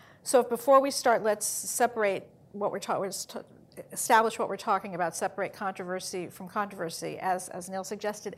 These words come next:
everything in education is controversial, absolutely everything. Mm. Even things that don't seem simple. A hundred plus a hundred is what? Well, you can add it up the way we all probably were taught, or you can make a grid that goes something like this, and who knows, and everybody fights over it.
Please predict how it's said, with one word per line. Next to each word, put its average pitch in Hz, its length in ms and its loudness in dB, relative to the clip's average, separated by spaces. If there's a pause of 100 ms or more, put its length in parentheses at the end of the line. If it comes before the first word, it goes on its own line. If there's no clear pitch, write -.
everything 220 480 -2
in 190 80 -6
education 196 580 -6
is 175 120 -8
controversial, 180 680 -6 (360)
absolutely 208 460 -2
everything. 175 440 -10
Mm. 156 260 -20 (460)
Even 240 220 -2
things 226 180 -2
that 214 100 -8
don't 202 180 -4
seem 202 160 -8
simple. 180 360 -6
A 170 120 2
hundred 240 320 2
plus 220 260 4
a 226 60 2
hundred 214 380 -2
is 190 120 -8
what? 180 320 0
Well, 208 560 2
you 233 120 -4
can 233 140 -2
add 208 160 4
it 202 100 0
up 214 120 2
the 220 80 -4
way 202 300 0
we 226 200 4
all 202 180 8
probably 196 480 0
were 180 140 -2
taught, 185 460 2 (420)
or 285 140 10
you 494 120 12
can 440 120 2
make 330 180 6
a 285 80 2
grid 233 420 6
that 180 100 -6
goes 208 220 0
something 220 280 -4
like 190 220 -2
this, 208 320 0
and 202 100 -8
who 226 120 -2
knows, 202 400 0
and 185 100 -4
everybody 196 320 -4
fights 185 320 -2
over 165 240 -4
it. - 220 -8